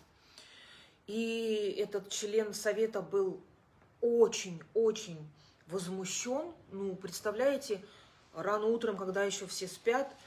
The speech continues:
чужая женщина выходит из дома, а, своего соседа.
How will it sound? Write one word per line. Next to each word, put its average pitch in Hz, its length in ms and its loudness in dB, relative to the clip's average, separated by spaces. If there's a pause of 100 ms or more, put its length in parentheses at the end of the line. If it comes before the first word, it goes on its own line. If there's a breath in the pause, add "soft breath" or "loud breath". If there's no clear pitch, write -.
(380 loud breath)
чужая 214 440 -2
женщина 220 440 -2
выходит 180 460 -6
из 165 140 -8
дома, 175 400 0
а, 139 1040 -14
своего 160 380 -10
соседа. 185 800 -4